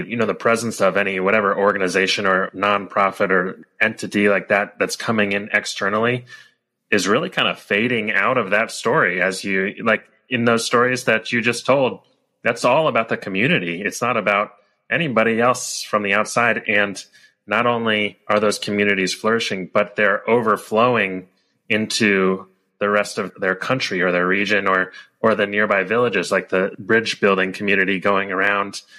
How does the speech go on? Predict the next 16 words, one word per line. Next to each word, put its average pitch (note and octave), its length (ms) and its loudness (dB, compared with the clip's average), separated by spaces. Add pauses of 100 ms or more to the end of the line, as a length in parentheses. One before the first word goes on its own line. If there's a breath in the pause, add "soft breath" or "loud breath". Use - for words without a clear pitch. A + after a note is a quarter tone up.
(320 soft breath)
And G#2+ 140 -2
as A2 280 0
that G2+ 180 0
story G#2+ 560 2
of, F#2 460 0 (140)
or G#2+ 100 -2
the G2 120 2
redemption G2 680 -2
of F2+ 300 -4
Christ A2+ 580 -2 (600)
is F#2+ 200 0
the F#2+ 80 2
foundation G2 600 0
of F2+ 120 0
that, F2+ 260 0
that G2 320 -2